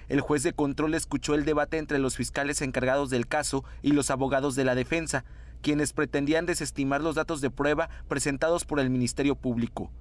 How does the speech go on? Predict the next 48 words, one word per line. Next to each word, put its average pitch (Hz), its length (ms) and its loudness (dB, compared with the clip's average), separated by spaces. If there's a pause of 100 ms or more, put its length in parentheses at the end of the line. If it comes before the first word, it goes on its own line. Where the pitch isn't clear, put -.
(1040)
En 127 200 2
una 180 280 4
audiencia 156 600 2
que 131 180 0
duró 123 240 4
menos 160 380 0
de 131 100 0
tres 143 320 0
horas, 147 320 0 (160)
el 135 140 2
juez 160 280 0
dictó 185 380 2
el 170 160 6
auto 180 300 2
de 175 80 2
vinculación 143 640 0
a 175 40 2
proceso 147 580 -2 (180)
al 147 160 0
considerar 165 580 2
que 202 140 -2
José 175 380 0
Manuel 160 420 0 (160)
es 170 160 0
sospechoso 175 560 -2
de 165 80 4
haber 151 200 2
cometido 165 520 0
el 160 80 0
delito 143 380 0
que 139 120 -4
se 123 100 -2
le 117 100 0
imputa. 117 520 -2 (500)
Además, 113 520 0 (180)
concedió 147 460 2
un 180 160 0
plazo 165 320 0
de 160 120 2
tres 151 300 0
meses 156 300 -2
para 139 220 0
que 127 120 -2
los 123 160 2
fiscales 147 540 -2
y - 20 -2
la 123 140 4
defensa 139 500 -2